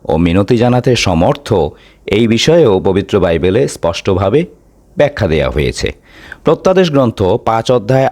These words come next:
আট পদ আমাদের বলে, "স্বর্গনিবাসী প্রবীণ ব্যক্তিগণ ভক্তজনদের মিলিত প্রার্থনা মেষশাবক যীশু খ্রিস্টের কাছে নিবেদন করেন।" তাই পবিত্র বাইবেলের শিক্ষানুসারে স্পষ্টভাবে আমরা বলতে পারি, সাধুসাধ্যিগণ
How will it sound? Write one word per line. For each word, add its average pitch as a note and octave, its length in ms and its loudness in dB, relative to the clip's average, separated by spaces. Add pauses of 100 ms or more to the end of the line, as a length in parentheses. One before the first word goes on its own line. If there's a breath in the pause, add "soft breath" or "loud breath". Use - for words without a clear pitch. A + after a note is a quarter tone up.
আট G#2 320 -2
পদ E2 300 0
আমাদের F#2+ 340 0
বলে, F#2+ 360 0 (360 loud breath)
"স্বর্গনিবাসী D3+ 880 2
প্রবীণ C#3+ 440 2
ব্যক্তিগণ G2 640 0 (160)
ভক্তজনদের B2 800 0
মিলিত G2 320 2
প্রার্থনা F#2+ 680 -2 (280 soft breath)
মেষশাবক F#2+ 500 0
যীশু A#2+ 340 0
খ্রিস্টের G#2+ 460 -2
কাছে F2+ 420 -2
নিবেদন D#2 420 0
করেন।" C#2 400 -2 (640 loud breath)
তাই C#3 240 2
পবিত্র D3 540 0
বাইবেলের A#2 480 2
শিক্ষানুসারে B2 880 0 (160)
স্পষ্টভাবে C#3 720 0
আমরা F#2 200 0
বলতে D2+ 280 -2
পারি, D2 320 0 (320 loud breath)
সাধুসাধ্যিগণ C3 960 0